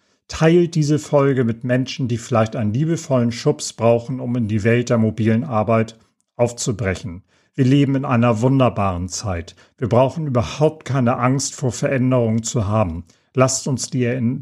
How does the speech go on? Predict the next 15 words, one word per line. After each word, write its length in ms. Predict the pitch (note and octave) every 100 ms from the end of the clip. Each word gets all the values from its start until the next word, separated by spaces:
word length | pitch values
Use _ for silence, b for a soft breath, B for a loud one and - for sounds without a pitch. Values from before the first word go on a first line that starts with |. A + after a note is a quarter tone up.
| -
die 100 | C3
Veränderung 720 | A2+ C#3+ C3+ B2 B2+ A2 A2+ A2+
umarmen, 680 | A#2 A2+ A2+ C3+ C#3 D3 - b b -
lasst 320 | B2+ - -
uns 220 | C3+ A#2
ihr 220 | E3 B2
aufgeschlossen 840 | B2+ C#3+ - C3+ - B2+ - B2
sein 400 | A#2 B2 A#2+ B2 B B -
und 160 | A2+
lasst 320 | A2+ A#2 -
uns 260 | D#3 B2 -
die 140 | A#2+
Veränderung 680 | - D3 C3+ A#2+ A#2+ A2+ A#2+
aktiv 680 | - - - - D3+ D3+ C3+
mitgestalten. 1040 | B2+ - A#2+ - A#2 A2 A2 A#2+ A2